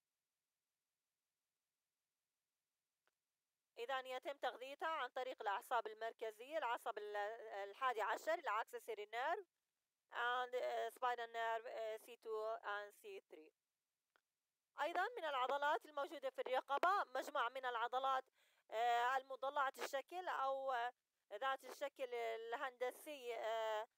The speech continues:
الغير متساوي، three scalenes muscle، تسمى العضلات scalenes muscle،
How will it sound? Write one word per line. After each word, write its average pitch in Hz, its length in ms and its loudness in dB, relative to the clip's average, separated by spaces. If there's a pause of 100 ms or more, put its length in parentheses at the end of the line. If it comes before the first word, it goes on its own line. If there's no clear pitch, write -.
(300)
الغير 233 420 0
متساوي، 262 800 -2 (480)
three 269 320 -6
scalenes 247 560 -4
muscle، 233 600 -2
تسمى 262 360 -6
العضلات 233 540 -2
scalenes 226 560 -8
muscle، 311 520 -4